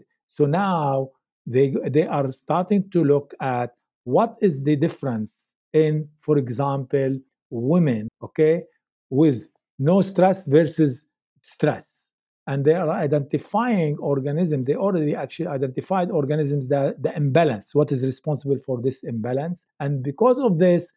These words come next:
now we, uh, they are trying to develop a, an approach, ingredient, for example, probiotic, to try to rebalance, uh, this and hopefully reduce the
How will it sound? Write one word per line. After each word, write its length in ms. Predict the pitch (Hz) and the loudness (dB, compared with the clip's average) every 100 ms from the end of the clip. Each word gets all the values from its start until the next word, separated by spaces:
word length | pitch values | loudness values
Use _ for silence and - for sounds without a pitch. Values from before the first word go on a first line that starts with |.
| - | -6
now 480 | 156 160 160 151 - _ _ | -2 0 0 0 -4 _ _
we, 420 | 311 160 143 165 - | -6 -2 2 2 0
uh, 320 | 240 139 147 | -4 -4 -2
they 140 | 131 180 | 0 0
are 160 | 151 - | 0 -4
trying 380 | 147 175 175 147 - | -2 0 -2 -2 -2
to 380 | 147 147 147 _ _ _ - 110 | 2 2 0 _ _ _ -18 2
develop 580 | 170 170 180 170 160 156 _ _ 151 | 4 6 6 6 4 0 _ _ 4
a, 400 | 151 151 147 147 _ - | 8 8 6 0 _ -6
an 140 | 160 | -6
approach, 500 | 139 - 285 - - _ _ | -4 -2 0 -2 -8 _ _
ingredient, 640 | 135 131 143 196 151 170 147 | -6 0 2 2 2 -2 -2
for 140 | 160 | -4
example, 480 | 135 139 151 143 147 | -2 -4 -4 -2 -4
probiotic, 800 | 139 170 180 151 151 147 139 139 - _ _ _ | -2 -2 0 0 -2 -2 -2 -4 -6 _ _ _
to 80 | 160 160 | -8 -6
try 400 | 160 143 156 156 147 | -8 -6 -2 -4 -4
to 80 | 147 | -4
rebalance, 1000 | 135 143 127 139 180 135 101 - - _ - | -2 0 -2 0 0 0 -4 -14 -20 _ -4
uh, 160 | 127 113 | -2 2
this 460 | 139 135 135 - _ | 4 4 0 -10 _
and 160 | 143 135 | -6 -4
hopefully 480 | 113 143 - 135 127 | -2 -2 -2 0 0
reduce 520 | 120 113 131 123 - - | 0 -2 -2 -2 -8 -8
the 360 | 117 113 113 | -4 -4 -6